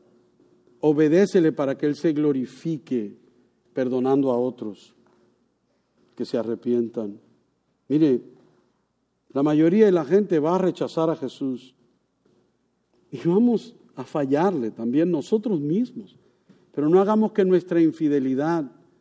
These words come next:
sea lo que despliega la fidelidad de Dios. La fidelidad de Dios no cancela, no es cancelada. Dele gracias a Dios porque Él sigue siendo fiel.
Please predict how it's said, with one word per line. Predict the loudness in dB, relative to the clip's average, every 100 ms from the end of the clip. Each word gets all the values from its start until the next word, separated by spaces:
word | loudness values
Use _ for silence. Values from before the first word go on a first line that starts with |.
| _ _ _ _
sea | 0 4 6
lo | 4 2
que | 0
despliega | 0 -4 -2 2 4 4
la | 0 -4
fidelidad | -4 -4 -4 -4 -4 -4
de | -4
Dios. | -4 -6 -10 -18 _ _ _ _ _ _ _ _ _ _
La | -10 0
fidelidad | 4 4 4 4 4
de | 4
Dios | 2 0 0
no | 2 2 2 -4 -10 -6
cancela, | -2 -2 -2 0 0 2
no | 0
es | 0 0
cancelada. | -2 0 -2 -2 0 -2 -6 -12 -20 0
Dele | 4 6 6
gracias | 4 2 2 0 0
a | 0
Dios | 2 2 0
porque | -6 -4 0 2
Él | 0
sigue | -2 -2 -2
siendo | 0 0 0 -4
fiel. | -2 0 0 -2